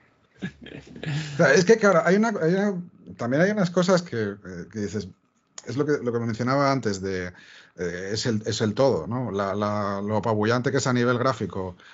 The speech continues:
Akira es, es, está al alcance de, de muy pocos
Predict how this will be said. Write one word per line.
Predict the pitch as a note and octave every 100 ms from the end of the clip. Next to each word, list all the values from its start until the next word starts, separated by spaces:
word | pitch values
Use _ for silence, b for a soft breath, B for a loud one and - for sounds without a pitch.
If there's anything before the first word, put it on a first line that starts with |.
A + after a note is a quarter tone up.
| B
Akira | G2+ F2+ A2 C3+ E3 - _ _ _ _ _ _ _ _ _ _
es, | A2 F#2+ -
es, | G#2+ - -
está | G#2+ A2+
al | A#2
alcance | A#2 B2 A2+ C#3+
de, | B2
de | G#2 F#2+ G2
muy | G2+ A#2+
pocos | B2 B2+ A2+ B2+ G#2+ - -